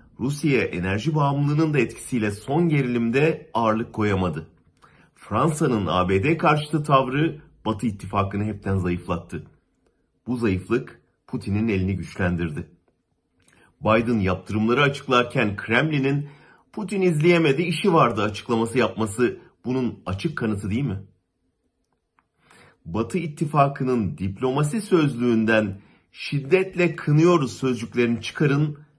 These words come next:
geriye pek bir şey kalmaz. Yeni bir savaş türü olarak sunulan yaptırımlarsa Moskova'yı çok etkileyeceğe benzemiyor. Batı'nın dağınıklığı Putin'e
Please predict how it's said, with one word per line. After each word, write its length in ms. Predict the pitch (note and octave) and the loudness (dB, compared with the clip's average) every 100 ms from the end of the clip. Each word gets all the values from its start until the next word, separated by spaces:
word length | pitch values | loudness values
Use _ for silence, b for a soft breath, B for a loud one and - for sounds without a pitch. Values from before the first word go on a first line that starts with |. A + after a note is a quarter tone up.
| _ _ | _ _
geriye 580 | F#2+ G#2 A2+ B2 - _ | -2 0 0 -2 -8 _
pek 240 | G#2+ G2 | -10 -10
bir 60 | F2+ | -10
şey 180 | - G#2 | -8 -8
kalmaz. 600 | G2+ F2+ F2+ F2+ - - _ _ _ _ _ _ _ _ _ - | -2 -2 -2 -4 -10 -20 _ _ _ _ _ _ _ _ _ -4
Yeni 300 | G2 A#2+ D3+ | 0 2 2
bir 120 | C#3 | 0
savaş 480 | G#2+ G2+ F#2+ D3+ D3 | -2 -2 0 0 0
türü 200 | E3 D3+ | 0 4
olarak 400 | B2+ A#2 G#2+ G#2+ | 4 4 2 0
sunulan 460 | - A2+ G#2 G#2 | -4 -2 0 0
yaptırımlarsa 1160 | F#2 F#2 F#2 A#2 B2+ C#3 D3+ D3 D3 C#3 C#3+ B B B _ | 2 0 -2 -4 -2 0 0 0 0 0 0 B B B _
Moskova'yı 600 | A2 A#2+ - G#2 G2 F2 | -4 -4 -4 0 0 0
çok 280 | - D3+ - | -2 -4 -2
etkileyeceğe 680 | D3 - C3+ B2+ C3+ C3 A#2+ | -6 -4 -4 -2 0 0 0
benzemiyor. 640 | G#2 G2+ G2+ F#2 F2+ F2 - _ _ _ _ _ _ b b b b b _ | 0 2 0 0 -2 -6 -16 _ _ _ _ _ _ b b b b b _
Batı'nın 380 | G2 G2 A#2+ C#3+ | -4 -2 0 2
dağınıklığı 800 | C#3 C3+ C3+ C3+ C#3+ D#3 D#3+ - | 4 4 2 -2 2 2 0 -6
Putin'e 720 | - D3 B2+ A#2+ C#3+ D3 - | -6 -2 0 2 0 -2 -10